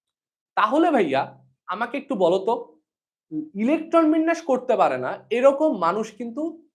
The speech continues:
নাই, সবাই ইলেকট্রন বিন্যাস করতে পারে, প্রত্যেকে ইলেকট্রন বিন্যাস করতে পারে, তাই না?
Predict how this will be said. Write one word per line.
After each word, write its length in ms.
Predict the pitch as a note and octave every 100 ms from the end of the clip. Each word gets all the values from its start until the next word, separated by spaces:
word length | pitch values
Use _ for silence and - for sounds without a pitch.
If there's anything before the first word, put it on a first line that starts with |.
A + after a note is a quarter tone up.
| C3
নাই, 260 | C3 C3+ A#2 - _ _ -
সবাই 360 | G3+ A3 C#4
ইলেকট্রন 380 | A#3+ A#3 A#3+ A3+
বিন্যাস 260 | G#3 F3+ -
করতে 280 | C3+ - -
পারে, 180 | - _ _ _ _ _
প্রত্যেকে 520 | C4+ C4+ - E4 D#4
ইলেকট্রন 380 | C#4 B3+ A#3 G#3
বিন্যাস 300 | F#3 C#3+ C#3
করতে 300 | - B2+ -
পারে, 180 | - - _
তাই 120 | G#3
না? 200 | F#4+